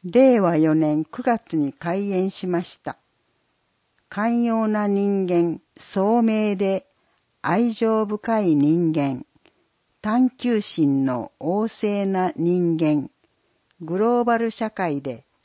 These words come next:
活躍できる人間を育むために、人生で最も重要な時期の人間教育を目指します。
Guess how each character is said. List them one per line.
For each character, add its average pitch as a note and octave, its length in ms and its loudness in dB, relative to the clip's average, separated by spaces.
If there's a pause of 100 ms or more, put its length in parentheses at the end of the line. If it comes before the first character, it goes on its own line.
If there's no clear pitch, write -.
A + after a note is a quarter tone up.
(120)
活 - 360 -8
躍 G#3+ 340 -2
で F#3+ 140 -2
き F#3+ 180 -6
る F#3 140 -2
人 F3+ 360 2
間 F3+ 300 0
を E3 240 -2 (180)
育 A3+ 460 -2
む F3+ 160 0
た C#3+ 180 -4
め E3 160 2
に、 C3 220 -2 (580)
人 A3+ 320 0
生 D3 360 -4
で C3 260 -8 (300)
最 A3 500 -4
も A#3 160 0
重 A3+ 360 -4
要 A3+ 240 0
な D3 200 -2
時 F3+ 160 -8
期 E3+ 160 -4
の C3+ 180 -2
人 G3+ 380 -2
間 A3+ 260 -2
教 A3 360 -2
育 D3+ 340 -8
を A#2 100 -4
目 C#3+ 140 -6
指 F#3 220 -4
し - 160 -10
ま D3+ 200 -2
す。 - 260 -20